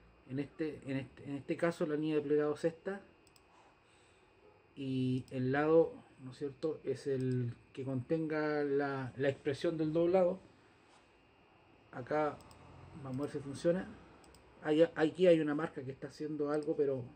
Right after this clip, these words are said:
no se ve que esté doblado. Vamos a intentar con esto. Mm, tampoco, aquí vamos a dejarlo grado, cuarenta y cinco. Bueno, no sé qué pasa porque aquí debería estar doblada la pieza.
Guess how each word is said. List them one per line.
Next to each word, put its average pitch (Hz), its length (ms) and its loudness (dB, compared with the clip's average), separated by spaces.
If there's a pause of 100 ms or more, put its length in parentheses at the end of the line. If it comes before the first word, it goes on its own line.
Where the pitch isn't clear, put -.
(1040)
no 135 120 -10
se 139 100 -4
ve 143 120 4
que 135 60 -4
esté 143 140 -6
doblado. 147 360 0
Vamos 147 140 -2
a - 20 -2
intentar 131 340 -6
con 135 160 -4
esto. 165 320 -6 (2750)
Mm, 131 800 -4
tampoco, 151 440 -2
aquí 135 160 -4
vamos 127 180 0
a - 40 -8
dejarlo 127 260 -2
grado, 170 360 0 (240)
cuarenta 127 320 -8
y 131 40 -6
cinco. 170 460 -4 (4000)
Bueno, 131 200 -4
no 123 120 -2
sé 139 160 -4
qué 139 140 0
pasa 143 240 -4
porque 123 240 -8
aquí 123 160 -8
debería 131 320 0
estar 123 280 -8
doblada 127 300 -2
la 143 100 0
pieza. 139 240 -4